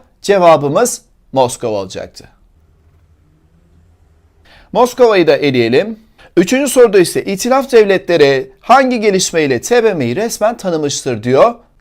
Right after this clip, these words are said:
Cevabımız Londra Konferansı olacaktı. İtilaf Devletleri Londra Konferansı'nda T B M hükümetiyle aynı masaya oturarak resmen tanımış olmuştu.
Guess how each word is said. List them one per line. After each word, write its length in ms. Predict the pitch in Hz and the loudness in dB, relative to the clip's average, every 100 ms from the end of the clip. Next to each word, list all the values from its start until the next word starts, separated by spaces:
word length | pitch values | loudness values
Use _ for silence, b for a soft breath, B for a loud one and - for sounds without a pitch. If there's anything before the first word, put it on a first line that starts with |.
| - | 0
Cevabımız 720 | 185 240 247 220 226 240 - - | 2 6 4 4 2 0 -4 -4
Londra 400 | 214 226 185 160 | 0 2 2 2
Konferansı 580 | 147 139 135 120 110 107 | 2 0 0 -4 -4 -6
olacaktı. 580 | 101 92 101 - 76 - _ _ _ _ _ _ _ _ _ _ _ _ _ _ _ _ _ _ _ _ _ _ _ _ _ _ _ _ _ _ _ _ _ _ _ _ b - | -6 -8 -12 -14 -20 -20 _ _ _ _ _ _ _ _ _ _ _ _ _ _ _ _ _ _ _ _ _ _ _ _ _ _ _ _ _ _ _ _ _ _ _ _ b -2
İtilaf 460 | 175 233 240 247 | -2 2 2 2
Devletleri 580 | 233 220 202 185 165 151 | 2 2 0 0 0 2
Londra 380 | 190 240 240 - | 2 2 0 0
Konferansı'nda 840 | 180 170 175 160 147 147 113 95 - | -2 -2 0 0 -2 -6 -6 -6 -2
T 200 | 143 180 | 0 0
B 100 | 240 | 0
M 100 | 262 | -4
hükümetiyle 560 | - 214 190 160 123 | -6 -8 -6 -6 -4
aynı 300 | 131 226 240 | 0 0 0
masaya 380 | 196 - 147 123 | -4 -6 -6 -4
oturarak 560 | 160 247 233 247 254 - _ - | -4 0 2 2 0 -8 _ 0
resmen 460 | 240 202 185 220 | 0 0 -4 -6
tanımış 400 | - 175 139 120 | -4 -6 -4 -6
olmuştu. 520 | 110 101 95 - 71 | -8 -10 -16 -18 -18